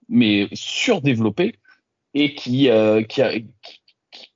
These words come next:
qui ressent les choses, en fait, qui, qui, qui ressent vraiment, euh, qui ressent vraiment les choses. Et il y a un lien qui va se passer entre les deux,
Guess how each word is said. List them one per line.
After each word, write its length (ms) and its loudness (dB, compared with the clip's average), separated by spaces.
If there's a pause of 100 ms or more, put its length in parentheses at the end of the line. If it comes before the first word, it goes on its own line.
(140)
qui 160 -4
ressent 380 -2
les 100 0
choses, 220 -2
en 80 0
fait, 260 -2
qui, 500 -2
qui, 200 -8
qui 160 -4
ressent 560 0
vraiment, 840 0
euh, 20 0 (600)
qui 120 -2
ressent 340 0
vraiment 260 0
les 80 0
choses. 360 -2
Et 80 0
il 80 2
y 40 2
a 40 2
un 40 0
lien 120 2
qui 100 -4
va 60 2
se 80 -8
passer 180 -4
entre 260 0
les 100 2
deux, 220 0